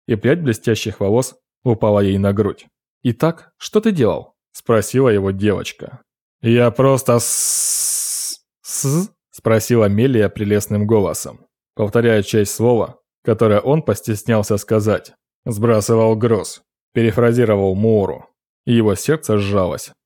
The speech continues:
«Ясно», кивнула девочка, и между капюшоном и волосами он мельком увидел тонкие ключицы. «А, м», бормоча, он искал, что сказать. Хотя было много вопросов, которые он хотел бы задать, мысли в его голове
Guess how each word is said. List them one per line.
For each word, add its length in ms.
«Ясно», 540
кивнула 440
девочка, 580
и 100
между 300
капюшоном 540
и 140
волосами 640
он 180
мельком 400
увидел 380
тонкие 460
ключицы. 600
«А, 760
м», 520
бормоча, 720
он 200
искал, 320
что 160
сказать. 540
Хотя 280
было 240
много 260
вопросов, 560
которые 380
он 180
хотел 380
бы 120
задать, 460
мысли 340
в 40
его 220
голове 400